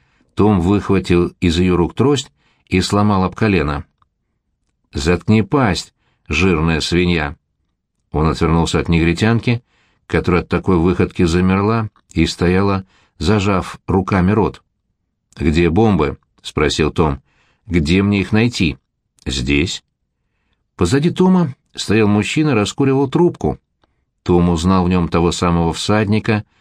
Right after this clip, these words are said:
который показал ему дорогу через поля. «Но теперь ты получишь по заслугам», мстительно объявила негритянка и тут же принялась жаловаться, обращаясь к мужчине.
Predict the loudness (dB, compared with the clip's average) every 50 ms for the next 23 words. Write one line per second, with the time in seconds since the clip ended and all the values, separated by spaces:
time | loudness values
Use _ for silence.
0 | _ _ _ _ _ _ -4 -2 0 0 0 0 0 0 -2 0 0 0 0 0
1 | 0 0 0 0 0 0 0 2 2 2 2 2 2 0 0 0 0 0 0 0
2 | -2 -2 -2 0 0 0 -2 -4 -6 _ _ _ _ _ _ _ _ _ _ _
3 | _ _ _ _ _ _ _ _ _ _ _ _ _ _ _ _ _ _ _ _
4 | _ _ -2 0 2 2 2 2 0 0 -2 -2 0 0 0 0 0 0 0 -2
5 | 0 0 0 0 0 2 0 0 -2 -2 -2 -2 -2 -2 -2 -2 -2 0 0 0
6 | 0 -2 -2 -2 0 0 0 0 0 -2 -4 -4 -8 -12 _ _ _ _ _ _
7 | _ _ -4 -2 0 0 -2 -2 -2 -2 0 0 0 0 0 0 0 0 0 0
8 | 2 2 2 0 0 0 -2 -6 -8 _ _ _ -2 0 2 2 2 2 2 0
9 | 0 0 -2 0 0 0 0 -2 -2 -4 -8 _ _ _ _ _ _ _ _ -4
10 | -2 -2 2 2 2 2 2 0 0 0 0 0 0 0 0 0 0 0 0 2
11 | 0 0 0 -2 -4 -4 -4 -4 -6 -6 -6 -4 -2 0 0 0 0 0 0 0
12 | 0 0 0 0 0 0 0 0 0 0 0 0 -2 -4